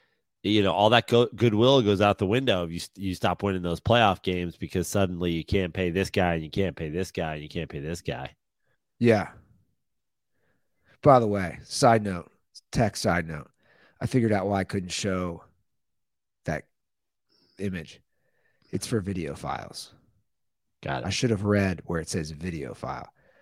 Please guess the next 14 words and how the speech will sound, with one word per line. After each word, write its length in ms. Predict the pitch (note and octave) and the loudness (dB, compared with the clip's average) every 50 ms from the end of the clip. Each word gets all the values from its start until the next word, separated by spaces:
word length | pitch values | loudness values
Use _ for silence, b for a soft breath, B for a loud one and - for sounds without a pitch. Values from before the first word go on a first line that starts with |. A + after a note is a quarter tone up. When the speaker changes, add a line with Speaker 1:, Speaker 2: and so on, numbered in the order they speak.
| b b | b b
Speaker 2:
I 60 | - A2+ | 0 0
think 140 | C#3 D3 | 4 4
I'll 80 | B2+ A#2+ | 4 6
be 100 | A2 A#2 | 6 6
able 160 | G#2+ G2+ G2 | 4 4 2
to 200 | F#2+ F2+ E2 E2+ - _ _ _ _ _ _ _ | -2 -4 -6 -8 -12 _ _ _ _ _ _ _
share 360 | - - - A2 G2+ F#2+ F2 | -10 -4 0 0 0 2 0
some 200 | E2+ - G2 E2+ | -2 -4 -6 -6
images 600 | D#2+ D#2 D#2 D#2 - D2+ D2+ C#2+ C#2 - - - - _ | -6 -8 -8 -8 -8 -8 -8 -8 -8 -8 -10 -12 -12 _
in 80 | - F2 | -14 -14
the 60 | D#2+ | -12
future 380 | - - D2 D2 - - D2 | -10 -8 -8 -8 -6 -8 -8
when 80 | D2 D2 | -8 -8
I 160 | C#2+ D2 C#2 | -8 -10 -12